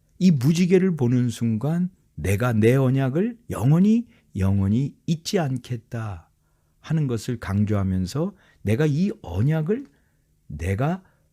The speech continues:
세웠다. 이 세웠다는 단어는 하나님의 주도적인, 하나님의 전적인, 하나님의 행동을 강조합니다.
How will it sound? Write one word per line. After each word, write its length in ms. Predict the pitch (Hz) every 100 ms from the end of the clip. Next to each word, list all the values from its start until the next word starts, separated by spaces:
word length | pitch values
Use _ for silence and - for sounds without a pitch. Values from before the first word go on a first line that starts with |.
| _
세웠다. 960 | - - - 190 180 - 156 123 90 - _
이 80 | -
세웠다는 640 | 160 185 185 185 180 175 170
단어는 420 | 131 139 170 190
하나님의 1080 | - - 214 208 196 185 156 151 165 170 165 _ _ _ _ _ -
주도적인, 760 | - 113 147 143 113 101 82 - _ _ _ _ _
하나님의 800 | - 131 117 104 98 117 131 135 _ _ _ _ _ _ _ _ _ _ _ -
전적인, 1120 | - 107 170 185 - 180 143 165 175 180 180 _ _ _ _ _ _ _ _ _ _ _ _ _
하나님의 960 | - - 143 123 110 107 110 104 101 _ _ _ _ _ -
행동을 720 | 147 131 117 110 107 101 98
강조합니다. 1500 | - 92 98 92 92 90 87 80 - 117 87 85 82 80